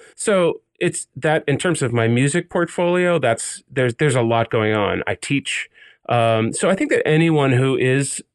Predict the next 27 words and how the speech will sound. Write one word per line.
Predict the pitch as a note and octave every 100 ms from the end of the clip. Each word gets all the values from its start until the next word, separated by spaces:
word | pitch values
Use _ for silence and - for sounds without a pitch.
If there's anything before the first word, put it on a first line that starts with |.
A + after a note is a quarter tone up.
| _
uh, | B2 A#2+ A#2
looking | A#2+ C3 C#3+ B2+
at |
a | A2+
career | - A#2 A2+ A#2
in | A2
music | G#2+ A2+ D#3
or | G#2
has | G#2 G#2
a | A#2+
career | - B2+ B2
in | A#2+
music | B2+ C3+ D3+ - - -
has | C#3+ D#3 D#3
to | - C3
some | - C#3+
degree | C#3 C3+
or | B2
another | A#2+ A#2 A2+
a |
portfolio | - A2+ - A#2 A2 G#2 G2+ -
life. | A#2 G2 - - - -
Um, | A2+ G#2+ G#2+ -
it's | A#2+ D#3
not, | C3+ -
unless | B2+ C3+ D3+
you, | -